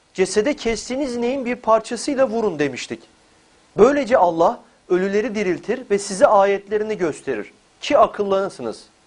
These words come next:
Bu ayette bir parçasıyla olarak çevrilen Arapça bibadiha ifadesinin anlamları arasında birisi, birileri kelimeleri de bulunur. Bu anlamları göz önüne alındığında, göğüse üstten vurulduğunda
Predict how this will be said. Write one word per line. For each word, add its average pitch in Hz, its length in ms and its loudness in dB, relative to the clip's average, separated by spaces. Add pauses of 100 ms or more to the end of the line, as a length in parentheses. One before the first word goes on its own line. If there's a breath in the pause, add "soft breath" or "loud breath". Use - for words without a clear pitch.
(360)
Bu 311 220 8
ayette 208 440 0
bir 262 200 0
parçasıyla 220 680 0
olarak 185 400 2
çevrilen 214 520 2
Arapça 226 500 2
bibadiha 185 540 2
ifadesinin 156 800 -2
anlamları 190 560 0
arasında 180 720 2 (340 loud breath)
birisi, 254 560 0
birileri 247 440 -2
kelimeleri 226 540 0
de 180 120 0
bulunur. 120 300 -8 (760 soft breath)
Bu 302 180 10
anlamları 247 460 0
göz 233 240 -2
önüne 220 240 -2
alındığında, 147 800 2 (260 loud breath)
göğüse 202 400 -2
üstten 277 440 0
vurulduğunda 165 760 0